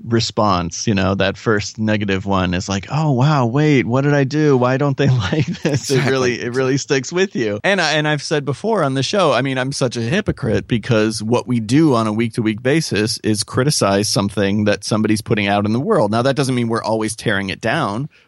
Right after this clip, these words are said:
Speaker 1: but there are certainly some weeks where I don't like something and I say, "I don't like this," you know, which is the <laughs> same as somebody leaving us a bad iTunes review. And yet I was so thin-skinned that I was like, "Oh, no."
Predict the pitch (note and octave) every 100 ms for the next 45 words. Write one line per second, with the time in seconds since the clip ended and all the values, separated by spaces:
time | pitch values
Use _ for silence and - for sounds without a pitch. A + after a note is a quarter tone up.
0 | - B2 A#2 G2+ D3+ - A2 G#2 G2+ -
1 | G#2 G2+ G#2+ - G#2+ G2+ F#2+ G2 - -
2 | _ - G2+ G2+ D2 C#3+ - G#2 G#2 C3
3 | G3+ G#2+ G#2 - G#2 C3+ A#2 B2 B2+ D3
4 | - - E2 - G2 G#2 B2+ A2 A2 A2
5 | - - C#3 A#2+ A#2 C3 A2+ A2 A#2 A#2
6 | A2+ A2+ B2 G2 G#2+ A2 C#3 - A2+ G2+
7 | G#2+ G#2 G#2 G2+ G2+ G2+ F#2+ - - -
8 | - G#2 G2+ - G2 G#2 A2 A2 - -
9 | D3 A#2 A2 A2 G#2 G#2+ - - D#3+ G#3
10 | B3+ B3+ B3+ A3+